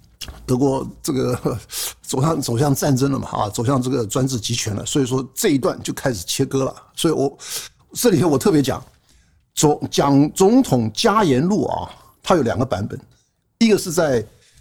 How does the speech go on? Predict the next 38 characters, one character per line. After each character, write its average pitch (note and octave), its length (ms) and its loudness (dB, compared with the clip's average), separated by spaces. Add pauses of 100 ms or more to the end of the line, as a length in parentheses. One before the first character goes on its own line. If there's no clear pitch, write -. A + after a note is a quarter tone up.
(160)
这 - 140 2
个 C#3+ 220 2 (180)
三 G3 340 0
零 D#3+ 140 4
年 D3 140 4
代 D3 240 2 (540)
左 A2 200 -2
右 C#3+ 80 0
出 - 240 -4
的， A2+ 180 -6
一 G3 80 0
个 F#3+ 60 4
是 E3 140 -2
后 - 160 2
来 A2+ 140 -2
出 - 180 -8
的。 - 140 -8 (280)
所 A#3+ 120 2
以 A3+ 40 4
在 B3 80 4
三 C#4 300 2
零 A#3+ 140 8
年 G3+ 100 6
代 G3 120 4
出 - 200 0
的 F#3+ 80 6
那 D3 80 4
个 - 80 4
版 D3+ 200 2
本 D3 120 4
里 C3 60 2
面， A2+ 320 0
这 - 160 0
些 D3+ 120 2
东 D3+ 120 0
西 D3+ 60 0
都 C#3+ 160 -2
有， A#2+ 140 -4